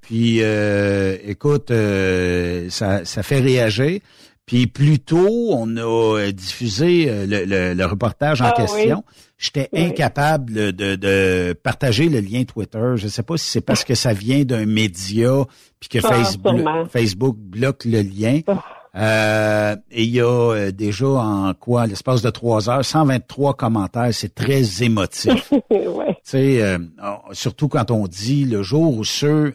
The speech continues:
Speaker 1: oups, attends un petit peu, le jour où ceux qui chialent contre les camions vont réaliser que c'est essentiel. C'est vrai que c'est peut-être là où ce que l'éducation va se faire de force.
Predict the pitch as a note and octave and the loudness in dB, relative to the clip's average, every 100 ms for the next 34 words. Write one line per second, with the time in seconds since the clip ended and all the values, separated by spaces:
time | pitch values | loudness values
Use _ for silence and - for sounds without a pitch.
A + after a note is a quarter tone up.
0 | F2 G#2 C#3+ G2 - G2 - G2+ A#2+ C3+ | -8 -10 -10 -12 -14 -12 -12 -4 0 2
1 | F#3 D#3 - E3+ D#3 - C3 B2+ D3 F3 | 4 2 0 -2 -2 -2 0 0 0 -2
2 | F#3 _ _ _ D#3 D3+ D3 B2 D3 B2+ | -8 _ _ _ 0 2 0 0 0 2
3 | C3+ E3 C3 A2+ G#2+ C3+ C#3+ B2+ A2 F#2+ | 4 4 2 0 -2 0 -2 -2 -6 -4
4 | C#3+ D#3 - A2+ G#2 - D#3 D3 C#3+ A#2+ | -2 -2 -2 -4 -4 -4 -2 0 0 0
5 | G2 - A2+ A#2+ C#3+ D#3+ C3 _ _ _ | -2 -2 0 2 0 -2 -8 _ _ _
6 | _ - - F3 A2+ A#2 A3 G#3 - A2 | _ -6 0 2 0 0 0 0 -2 -2
7 | F2 D#2+ C#2+ _ _ _ - - A#2 - | -2 -8 -14 _ _ _ -16 -8 -6 -2
8 | C#3+ C3+ G#2 C#3 F#3 D#3+ A2+ - A#2+ A#2 | 0 0 0 2 2 2 0 -4 0 0
9 | A2+ A2 - C3 G#2+ - E3 A#2 - A#2 | 0 -4 -6 -2 -2 0 0 -2 -2 -2
10 | G#2+ F#2 - D#3 B2 - - | -2 -4 -4 -2 -4 -10 -20